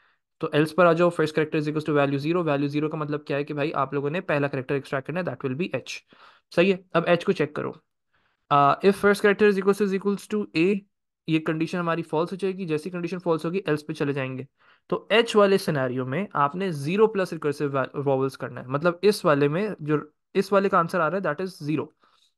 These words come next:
तो इस चीज़ को समझो कि इस पर्टिकुलर रिकर्सिव कॉल में, इस पर्टिकुलर लूप के अंदर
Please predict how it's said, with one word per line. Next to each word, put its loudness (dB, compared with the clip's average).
तो -8
इस -2
चीज़ -8
को 0
समझो 0
कि -2
इस -4
पर्टिकुलर 4
रिकर्सिव 0
कॉल 2
में, -6
इस -6
पर्टिकुलर -2
लूप 2
के -4
अंदर -6